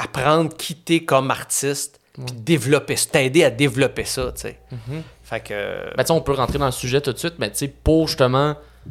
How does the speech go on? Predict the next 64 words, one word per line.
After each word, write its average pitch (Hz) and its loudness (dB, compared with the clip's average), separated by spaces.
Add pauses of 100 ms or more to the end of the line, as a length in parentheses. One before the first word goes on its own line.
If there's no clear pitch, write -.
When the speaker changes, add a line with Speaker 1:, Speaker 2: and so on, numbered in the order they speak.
(520)
Speaker 2:
l'expérience 139 2
que 135 -2
là, 127 2
ben, 123 0
tu 117 -4
sais, 135 -2
on 131 -2
a 120 -4
travaillé 123 0
ensemble 131 -4
grâce 127 4
Speaker 1:
Ouais. 135 2
Speaker 2:
à - 4
l'école 120 -2
de 127 0
l'humour. 123 -2
Speaker 1:
Ouais. 135 2 (120)
Speaker 2:
Je - -12
pense 170 4
que 165 2
c'est 147 -2
quelque 131 0
chose 156 2
que - 2
j'apprécie 131 -2
vraiment 135 0
beaucoup 135 -6
de 131 0 (280)
ta 123 -2
job 135 4
de 123 0
script 131 -6
edit, 131 0
c'est 151 2
vraiment, 127 0 (420)
on - -6
dirait 180 2
que - -6
t'es 139 2
jamais 143 2
dans 156 2
le 127 2
jugement, 131 2
on - 2
dirait 151 0
que - -6
c'est 151 -2
tout 135 -6
le 127 -2
temps 156 0
comme, « 147 2
OK, 139 -4
c'est - -6
ça 165 -2
ton 180 2
idée, 180 2
on 139 -2
va 123 2
voir 156 0
comment 156 4 (140)
Speaker 1:
Ouais. 143 4
Speaker 2:
on 135 -4
peut 147 2
l'amener, 143 2